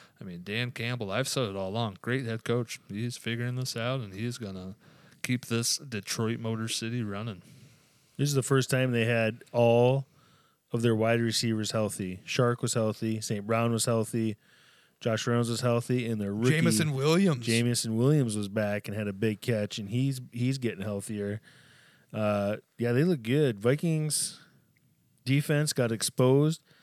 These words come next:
Speaker 3: Yep.
Speaker 2: Lions put up a lot of points when they play at home.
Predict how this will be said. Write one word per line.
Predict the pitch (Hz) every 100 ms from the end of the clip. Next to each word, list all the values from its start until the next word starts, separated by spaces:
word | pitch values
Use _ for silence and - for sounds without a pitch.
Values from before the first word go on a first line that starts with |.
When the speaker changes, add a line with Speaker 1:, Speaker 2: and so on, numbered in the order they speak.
| _ _ _ -
Speaker 3:
Yep. | 104
Speaker 2:
Lions | 113 113 139 151
put | 147
up | 131 117
a |
lot | 98 104 110 131
of | 135
points | 131 120 107 98 -
when | 107
they | 104
play | 101 110 104
at | 101
home. | 110 98 90